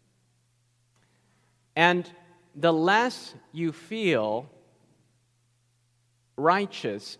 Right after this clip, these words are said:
in the sense of self-righteousness.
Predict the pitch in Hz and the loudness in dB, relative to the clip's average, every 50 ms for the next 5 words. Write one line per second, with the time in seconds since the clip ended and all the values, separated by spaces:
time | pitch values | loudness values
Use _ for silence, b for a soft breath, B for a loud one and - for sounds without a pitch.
0 | _ - 165 170 175 170 160 160 - - 180 180 180 175 - - 147 143 - - | _ -4 -2 -2 0 0 -2 -2 -2 -4 -2 -2 -4 -6 -6 -8 -10 -10 -10 -8
1 | - 196 185 180 180 180 - - - 127 123 120 110 - - - 92 - - - | 0 2 2 2 2 0 -8 -8 -2 -2 -2 -2 -2 -6 -10 -12 -12 -14 -14 -18
2 | - 85 71 57 - - - - | -18 -18 -18 -18 -20 -20 -20 -20